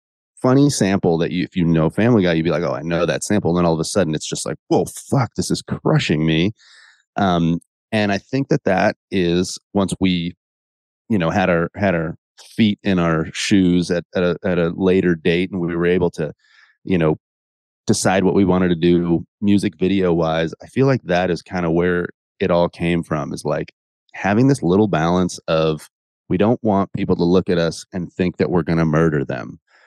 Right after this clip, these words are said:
We want people to look at us and, and, you know, feel a little bit more human towards us.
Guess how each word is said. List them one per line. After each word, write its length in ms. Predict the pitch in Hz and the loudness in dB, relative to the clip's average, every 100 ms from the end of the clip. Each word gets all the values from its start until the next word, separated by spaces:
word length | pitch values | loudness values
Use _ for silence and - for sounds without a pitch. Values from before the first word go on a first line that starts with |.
| _ - | _ 0
We 160 | 87 | 2
want 320 | 85 90 - | 4 2 0
people 340 | 117 95 - 95 | 2 2 2 0
to 140 | 110 | 2
look 200 | 92 87 | 2 2
at 80 | 92 | 0
us 160 | 90 - | -2 -4
and, 300 | 92 87 90 95 | -4 -2 -4 -2
and, 280 | 87 90 117 | -2 0 2
you 120 | 110 | 2
know, 260 | 98 101 - - - - _ | 2 0 -4 -20 -20 -20 _
feel 720 | - - 110 107 101 104 - | -20 0 4 4 4 2 0
a 60 | 113 | -2
little 300 | 104 107 110 | 2 4 4
bit 160 | 110 101 | 2 0
more 480 | 95 95 95 92 - _ _ _ _ _ _ _ | -2 0 0 -2 -6 _ _ _ _ _ _ _
human 420 | - 113 98 73 | 0 2 2 -4
towards 380 | 73 92 80 76 | -6 -4 -4 -4
us. 300 | 80 71 - | -4 -4 -8